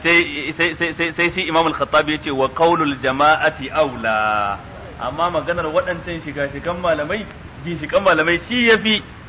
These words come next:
saboda mai su ma ba wai dan suna da yawa shi dan kaɗan ne ba, limuwafaqatihil hadisa. Dan ya dace da hadisi. Su ba ruwansu ba taron yawa ake nunawa ba.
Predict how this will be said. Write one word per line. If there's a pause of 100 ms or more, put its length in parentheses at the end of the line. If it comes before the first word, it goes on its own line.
saboda
mai
su
ma
ba
wai
dan
suna
da
yawa
shi
dan
kaɗan
ne
ba, (220)
limuwafaqatihil
hadisa. (460)
Dan
ya
dace
da
hadisi. (180)
Su
ba
ruwansu
ba
taron
yawa
ake
nunawa
ba.